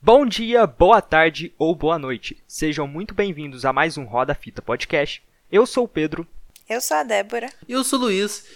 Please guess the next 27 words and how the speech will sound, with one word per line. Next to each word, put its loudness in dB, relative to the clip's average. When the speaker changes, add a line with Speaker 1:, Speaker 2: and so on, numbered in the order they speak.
Speaker 3:
E -8
hoje -6
a -4
gente -8
vai -4
falar -2
sobre -4
Love, -4
Death -6
and -10
Robots, -8
que -10
é -4
uma -4
série -6
super -8
famosa -6
da -6
Netflix, -10
né? -8
Que -8
agora -2
está -4
no -4
seu -12
segundo -10
volume. -10